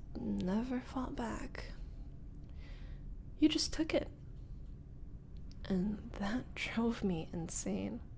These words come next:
Because I was practically begging you to snap. To glare at me or to shove me back. To tell me off in front of everyone. <laughs> Anything. But you just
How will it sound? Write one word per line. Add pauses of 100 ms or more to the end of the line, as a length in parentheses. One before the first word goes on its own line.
(1500)
Because
I
was
practically (140)
begging
you (280)
to
snap. (800)
To (240)
glare
at
me
or (100)
to (220)
shove
me
back. (840)
To (180)
tell
me
off
in
front
of (300)
everyone. (200)
<laughs>
Anything. (1600)
But
you
just